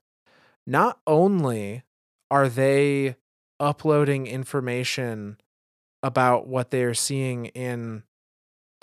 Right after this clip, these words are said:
reality, they're also uploading information about every single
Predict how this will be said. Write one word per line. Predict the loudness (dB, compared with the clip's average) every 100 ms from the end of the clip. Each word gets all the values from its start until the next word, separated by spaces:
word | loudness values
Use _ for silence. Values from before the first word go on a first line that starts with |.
| _
reality, | -2 2 4 4 0 -4 -10 -12 _ _ _ _ _ -8
they're | 0 4 2 0 _ 0
also | 2 2 2 2 2 0 -4 -8 _ _ _
uploading | -4 -2 2 2 2 -2
information | -6 -6 -4 -4 -4 -6 -6 -8 -10 -10
about | -2 0 2 0 -4 -12 _ _ _ _ _
every | 0 2 0 -2 -4 -6 -8
single | -6 -4 -2 -2 -2 0 -2